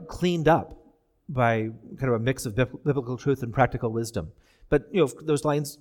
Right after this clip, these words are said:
lives are never cleaned up perfectly. There's always little bits and pieces where people can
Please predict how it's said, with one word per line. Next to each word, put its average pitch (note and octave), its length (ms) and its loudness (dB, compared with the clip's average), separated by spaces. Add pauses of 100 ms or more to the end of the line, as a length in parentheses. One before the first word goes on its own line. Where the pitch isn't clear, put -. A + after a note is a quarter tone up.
lives C#3 280 4
are C#3 60 2
never C#3+ 220 2
cleaned D#3 320 -2
up C#3 120 2
perfectly. F3 380 0
There's C3 180 0
always C3+ 440 0
little C3 220 0
bits C3+ 320 -2
and B2 100 -8
pieces C3+ 460 -4
where A#2+ 160 -2
people C3 240 -2
can B2 300 -8